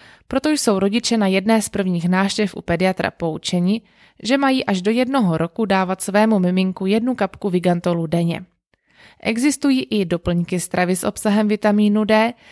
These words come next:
které je možné podávat místo Vigantolu. O této problematice jsme mluvili v díle o kojeneckých kolikách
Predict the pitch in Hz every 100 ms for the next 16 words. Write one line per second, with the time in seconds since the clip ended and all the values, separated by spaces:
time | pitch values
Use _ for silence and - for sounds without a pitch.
0 | - - 254 277 254 196 202 233 226 180
1 | 185 185 190 180 170 - 170 160 180 190
2 | 180 - - _ _ _ _ - - -
3 | 302 302 220 175 165 165 160 170 160 -
4 | 196 - 226 214 226 262 247 175 202 220
5 | 214 - 202 202 214 - 277 - - 165
6 | 160 170 170